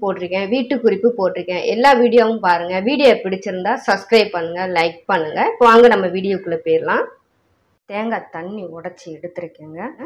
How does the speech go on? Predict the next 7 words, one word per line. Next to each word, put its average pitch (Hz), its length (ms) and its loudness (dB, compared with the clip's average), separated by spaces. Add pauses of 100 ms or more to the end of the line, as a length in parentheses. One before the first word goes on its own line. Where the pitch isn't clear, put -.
(1300)
ஜீனி 196 240 -6 (100)
போட்டுக்கலாம், 175 500 -8 (1300)
போட்டுட்டு 185 400 -6 (160)
கலந்து 165 340 -6
கொடுத்துக்கலாம். 147 560 -12 (1400)
கலந்து 202 340 0
கொடுத்துட்டு 175 400 -2